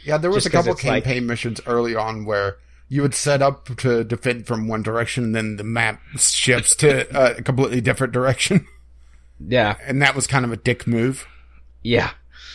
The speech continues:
Speaker 2: Um, but, like, I played a couple of the multiplayer maps 'cause it's like, I just wanna play on this eighty by eighty kilometer square map because why not?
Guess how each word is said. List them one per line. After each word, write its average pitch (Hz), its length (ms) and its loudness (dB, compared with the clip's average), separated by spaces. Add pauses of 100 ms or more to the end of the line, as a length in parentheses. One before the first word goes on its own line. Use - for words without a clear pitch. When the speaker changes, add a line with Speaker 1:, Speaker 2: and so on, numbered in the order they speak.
(320)
Speaker 2:
Um, 127 380 4
but, - 140 2
like, - 260 0
I 160 60 2
played 220 180 6
a 175 60 2
couple 147 280 4
of 123 80 0
the 123 60 0
multiplayer 120 300 0
maps 120 260 0
'cause - 80 -14
it's 110 100 -6
like, 117 200 0
I 147 100 2
just 202 160 0
wanna 220 140 2
play 196 180 4
on 170 80 2
this 156 220 0
eighty 139 280 0
by 127 200 4
eighty 120 280 -2
kilometer 113 540 0
square 107 340 -2
map 95 360 -4 (680)
because 117 420 0 (140)
why 117 300 0
not? 101 400 -6